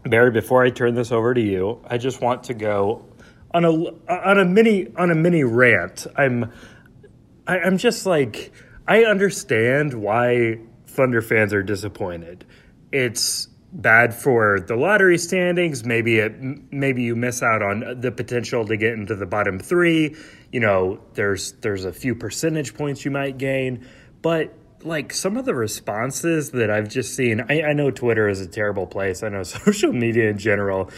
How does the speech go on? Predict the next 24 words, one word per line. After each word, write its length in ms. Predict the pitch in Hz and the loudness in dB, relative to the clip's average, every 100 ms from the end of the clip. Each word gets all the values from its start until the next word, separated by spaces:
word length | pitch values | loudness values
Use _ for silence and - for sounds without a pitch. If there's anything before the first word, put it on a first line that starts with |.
| - - | -14 -4
is 140 | 160 | -2
a 80 | 139 | -2
terrible 400 | 117 143 127 117 | 0 0 2 0
place, 380 | 131 131 113 - - - - | 0 -2 -2 -8 -20 -16 -4
but 120 | 208 | 0
I, 120 | 254 | 2
like, 200 | 233 160 | 0 -2
tweeted 400 | - 151 160 160 | 0 0 2 2
out 160 | 127 139 | 4 2
a 60 | |
video 380 | 123 104 117 123 | 2 2 4 4
of 120 | 110 | 2
Isaiah 380 | 101 101 107 110 | 2 2 2 2
Roby 480 | 98 92 101 127 120 | 2 0 0 0 0
talking 360 | 117 117 110 113 | -2 -2 -2 -2
about 220 | 107 107 | 0 2
his, 320 | 98 - - - 120 | 0 -4 -10 -8 -4
uh, 280 | 101 95 - | -2 -4 -6
shot 460 | - - 107 117 | -4 -2 -2 -2
to 100 | - | -6
send 240 | 120 120 110 | -6 -4 -2
it 80 | 123 | -2
into 160 | 113 | -2
overtime. 720 | 101 101 120 147 135 127 117 | -2 -2 -4 -2 -2 -2 -8